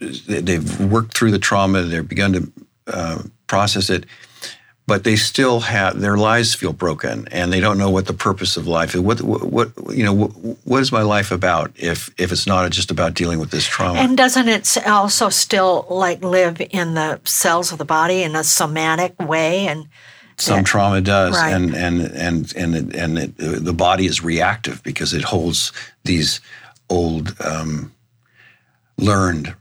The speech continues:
Speaker 1: uh, responses essentially in the cells, and the, and there's a lot of truth in that. And trauma,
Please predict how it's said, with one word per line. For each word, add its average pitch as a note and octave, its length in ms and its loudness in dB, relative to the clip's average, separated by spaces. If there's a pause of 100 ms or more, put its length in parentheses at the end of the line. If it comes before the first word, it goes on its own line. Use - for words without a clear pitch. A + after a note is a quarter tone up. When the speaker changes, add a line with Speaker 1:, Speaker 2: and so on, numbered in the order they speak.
Speaker 1:
uh, D#2 220 -4
responses F#2 720 0
essentially D#2 560 -2
in D#2 100 -4
the D#2 80 -4
cells, D#2+ 460 0
and D2 100 -6
the, C#2+ 160 -10 (680)
and A#2 80 4
there's G#2+ 140 4
a - 20 4
lot A#2+ 160 4
of G#2+ 60 -2
truth A#2+ 300 2
in G2+ 100 0
that. E2+ 180 0
And G2+ 140 0
trauma, C3+ 560 2